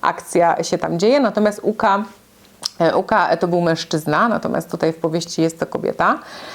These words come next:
e, ale w Świerklańcu to był mężczyzna, który także był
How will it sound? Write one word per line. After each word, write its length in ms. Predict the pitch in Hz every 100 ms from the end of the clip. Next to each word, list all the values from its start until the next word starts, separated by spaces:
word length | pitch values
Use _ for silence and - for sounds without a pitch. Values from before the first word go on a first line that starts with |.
| -
e, 260 | 170 175 180
ale 220 | 190 247
w 40 | 254
Świerklańcu 520 | - 202 208 220 208
to 100 | 180
był 120 | 175
mężczyzna, 460 | 170 170 185 185 185
który 260 | - 165
także 480 | 165 208 208 175 170
był 360 | 165 170 165